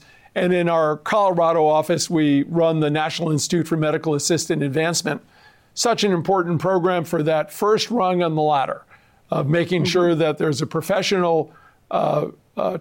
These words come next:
Speaker 1: track, uh, for medical assistants and make sure that we start to professionalize the work that they're doing.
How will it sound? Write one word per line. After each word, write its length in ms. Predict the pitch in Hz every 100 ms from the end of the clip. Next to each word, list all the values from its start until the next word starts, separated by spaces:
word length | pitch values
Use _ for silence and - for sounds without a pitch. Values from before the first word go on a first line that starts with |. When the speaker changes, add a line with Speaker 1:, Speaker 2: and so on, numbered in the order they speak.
| -
Speaker 1:
track, 520 | - 190 202 - - _ _ _ -
uh, 200 | 220 185
for 180 | 180 156
medical 420 | 165 180 185 175
assistants 580 | 165 190 - 185 170 -
and 240 | 151 165
make 160 | 170 156
sure 260 | 185 170
that 180 | 156 156
we 120 | 165
start 300 | 147 185 160
to 160 | 160 143 - - _
professionalize 960 | - 156 196 185 - 185 175 160 156 -
the 80 |
work 300 | 151 151 151
that 180 | 165 151
they're 180 | 165 151
doing. 420 | 143 156 151 139